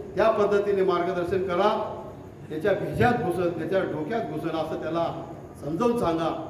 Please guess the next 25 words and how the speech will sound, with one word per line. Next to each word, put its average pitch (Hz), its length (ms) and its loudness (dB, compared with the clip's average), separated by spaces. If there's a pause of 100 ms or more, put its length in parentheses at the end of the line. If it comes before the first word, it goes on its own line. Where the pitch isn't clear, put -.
(220)
की 165 80 -6
बाबा, 190 600 0 (1000)
पुढच्या 165 280 2
पिढीचा 170 380 2
आपल्याला 156 320 0
विचार 151 320 -2
करायचा 156 380 -4
आहे, 190 280 2
ओबीसी 175 420 4
वाचवायचा 147 500 -2
आहे. 120 160 -4 (400)
नाही 220 420 4 (840)
तर 175 100 0
सर्व 170 360 4
संपलं. 208 680 4 (600)
भुजबळ 160 260 2
साहेबांकडे 202 640 4
भरपूर 185 360 4
इस्टेट 214 360 4
आहे, 214 240 6 (1080)
अनेक 214 240 2
लोकांकडे 226 520 6
भरपूर 214 340 2
इस्टेट - 280 2
आहे, 214 300 4